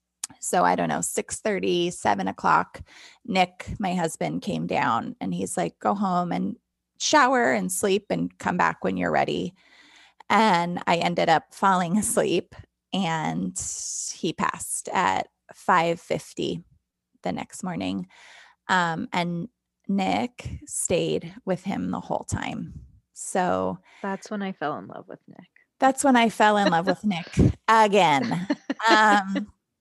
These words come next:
Speaker 1: for him to do that, I, there, like, I'm still getting goosebumps when I think about it.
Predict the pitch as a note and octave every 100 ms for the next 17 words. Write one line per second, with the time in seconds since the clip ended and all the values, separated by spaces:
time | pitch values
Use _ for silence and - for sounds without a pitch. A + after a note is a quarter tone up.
0 | F4+ - - - _ _ - A3 B3+ A3+
1 | G3+ - G#3+ G#3+ G3+ F#3+ F3+ E3+ D#3+ -
2 | _ _ _ _ F#3 E3+ E3+ E3 E3+ G3
3 | F3+ - - - _ _ _ _ _ _
4 | _ _ _ - F#3+ F3+ F3 - _ _
5 | _ _ - G3+ G3 F#3 G3+ - - F3
6 | F3 E3+ D#3+ D#3+ - - E3 F3 - D#3+
7 | - - D3 - - D2 - -